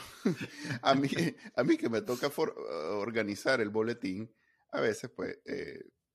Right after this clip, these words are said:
digamos que no me, no me deja con mucha, con <laughs> en fin, eh, por ejemplo, tuve que quitar de la lista de los más vistos en YouTube la lotería y el béisbol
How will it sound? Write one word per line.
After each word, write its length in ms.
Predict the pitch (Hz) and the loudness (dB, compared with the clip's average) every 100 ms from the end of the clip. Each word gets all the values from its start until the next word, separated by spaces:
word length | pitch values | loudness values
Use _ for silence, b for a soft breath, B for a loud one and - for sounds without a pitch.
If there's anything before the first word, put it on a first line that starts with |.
| _ _ - | _ _ -8
digamos 420 | 117 101 101 117 | 0 0 0 -2
que 100 | 113 | -4
no 140 | 101 | -2
me, 320 | 104 107 98 71 | -2 -2 -4 -4
no 160 | 104 | -6
me 140 | 107 104 | -2 -2
deja 320 | 104 107 107 | -2 -2 -2
con 260 | 107 92 95 | -4 -4 -6
mucha, 580 | 104 98 110 98 87 - | -8 -4 -4 -2 -4 -6
con 240 | 123 98 - | -6 -8 -8
<laughs> 800 | 120 123 131 - - 123 - - - - B B B B B B B B 123 123 - | -12 -8 -8 -8 -10 -10 -10 -12 -12 -16 B B B B B B B B -16 -16 2
en 120 | 208 | 2
fin, 260 | - 104 92 | 4 0 -4
eh, 460 | - 131 127 123 120 | 0 4 6 6 4
por 140 | - 135 | 2 2
ejemplo, 400 | 180 160 135 120 | 2 2 -2 0
tuve 260 | 143 156 | 2 2
que 140 | 151 151 | 2 -2
quitar 440 | 135 - 135 113 | -2 4 4 4
de 100 | 101 | 2
la 140 | 98 95 | 0 0
lista 380 | 104 123 - | 0 -4 0
de 80 | 117 | 0
los 160 | 107 107 | 0 -2
más 160 | 107 | -4
vistos 320 | 104 110 113 110 | -4 -6 -4 -4
en 80 | |
YouTube 360 | 110 - - - | -4 -6 -8 -8
la 180 | - 95 | -4 -2
lotería 800 | 95 127 - 123 107 101 110 117 - _ _ _ _ | 0 0 2 2 0 -2 -2 -6 -12 _ _ _ _
y 120 | 107 | -2
el 120 | 101 | 0
béisbol 680 | 95 85 71 - 78 69 64 | 0 -4 -8 -14 -10 -10 -12